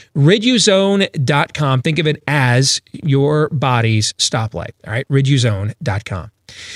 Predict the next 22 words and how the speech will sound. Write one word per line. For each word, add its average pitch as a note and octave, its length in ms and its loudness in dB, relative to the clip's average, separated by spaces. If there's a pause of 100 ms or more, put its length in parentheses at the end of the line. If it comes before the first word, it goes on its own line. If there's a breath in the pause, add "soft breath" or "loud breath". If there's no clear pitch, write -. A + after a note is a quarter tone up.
(120)
So - 140 0
let's A#3+ 140 2
begin B3 500 2
our F#3 600 0
new G#3+ 220 0
series, A#2+ 680 -2
uh, C3+ 260 0
on C#3+ 300 2
Theology C#3+ 480 0
Thursday, D3+ 460 0
Five G3 840 -2
Dumb A3 300 0
Things E3 520 0 (340 loud breath)
Smart G3+ 520 0
People A3 340 0
Believe, E3 460 2
deconstructing F#3 680 0
some F3 200 0
canards C3 600 2
with, C#3+ 200 0 (360 loud breath)
uh, C3 400 2
my D#3+ 400 2